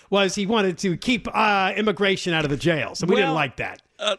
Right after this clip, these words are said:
Speaker 2: uh,
Speaker 1: And
Speaker 2: I
Speaker 1: he admitted that. We had him on the show a couple of weeks ago, and he said, "Yeah, the progressive liked that, and, uh, but that's all I told him. I don't know what they thought I was gonna do, but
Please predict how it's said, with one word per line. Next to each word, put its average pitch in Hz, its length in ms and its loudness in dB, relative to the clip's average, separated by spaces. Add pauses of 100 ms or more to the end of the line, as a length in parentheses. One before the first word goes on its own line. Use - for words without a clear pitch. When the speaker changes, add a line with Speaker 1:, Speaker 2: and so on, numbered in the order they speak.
Speaker 2:
uh, 185 220 0
Speaker 1:
And 175 140 4
Speaker 2:
I - 40 6
Speaker 1:
he 320 60 4
admitted 311 400 0
that. 143 140 0
We 123 80 -6
had 170 80 0
him 240 80 2
on 254 80 2
the 220 80 0
show 240 180 0
a 190 60 -2
couple 220 200 -4
of 180 40 0
weeks 247 220 -4
ago, 185 180 0
and 170 100 0
he 165 60 -2
said, 180 260 0 (280)
"Yeah, 277 340 2 (200)
the 156 80 -4
progressive 180 520 -2
liked 220 220 0
that, 277 220 0
and, 220 240 0
uh, 220 220 0
but 208 300 -4
that's 254 160 -2
all 285 180 2
I 254 60 0
told 269 280 -2
him. 196 140 0
I 123 80 -4
don't 180 140 -2
know 190 60 0
what 208 180 -2
they 208 80 2
thought 247 240 0
I 226 60 0
was 147 140 -2
gonna 131 200 -2
do, 127 200 -2
but 147 200 -2